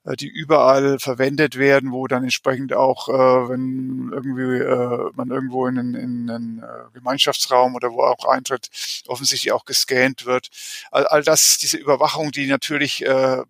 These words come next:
basiert auf einem entsprechenden, äh, s-, politischen System, äh, hat natürlich dazu ge-, beigetragen, dass die Ausbreitung des Erregers kontrolliert wird und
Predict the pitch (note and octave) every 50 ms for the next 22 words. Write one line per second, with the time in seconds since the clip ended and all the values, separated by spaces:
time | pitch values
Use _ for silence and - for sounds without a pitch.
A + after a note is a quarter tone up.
0 | _ _ - C#3 C#3 - - - D#3 D#3 D#3+ D#3 C3+ C3 - D3 C#3 C3+ C3 C3+
1 | C3 C3 - - - C3+ C#3 B2+ C#3 C3+ C3 B2 A2 - - - - - - -
2 | _ - B2+ C3 B2+ - - - - C#3 C3+ A#2+ - - - C#3+ C#3 D#3+ - -
3 | - - D3 B2+ - C3 - - - - C3+ C3+ C#3 D3+ E3 D3+ - - - -
4 | - - - - - - - _ - C3 B2+ C3+ C3 A#2+ C#3+ D#3 - - D3 -
5 | - D#3 C#3+ - - C#3 - - D3 C3 C#3 - - B2+ B2+ C3 D3 - - -
6 | C#3+ C#3 C#3 C3+ C#3 C3 C3+ C3 - - - - - - - - B2 - D3 -
7 | - - - D3 D3+ - - - C3+ C#3 C#3+ - D3+ C#3 D3 D3 D3 D3 D3 C3+
8 | G#2+ C3+ C3+ - C#3+ C3+ - - - C3 A#2 C3 C#3 D3 B2+ - C#3+ C3+ - -
9 | - - - D3 C#3+ - - C3+ B2 A#2+ D3 D#3+ - - - A2+ B2 C#3+ D#3+ -
10 | - C#3+ C3